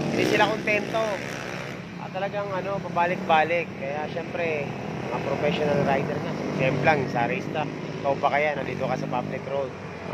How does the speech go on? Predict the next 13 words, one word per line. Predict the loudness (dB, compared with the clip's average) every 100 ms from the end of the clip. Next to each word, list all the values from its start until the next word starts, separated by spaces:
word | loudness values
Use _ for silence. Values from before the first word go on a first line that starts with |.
| -6 -8 -8 -6
So, | -4 -2 -2 -4 -2
yun. | -4 -4 -6 0
Yan | 2 2 0
ang | -2
nagiging | -2 -2 0
dahilan | 2 2 2 -4
dito | -6
ng | -6 -6
mga | -6 -6
pagkalat | -6 -2 -2 -2
ng | -4 -4
mga | -4
rider. | -4 -4 -4 -4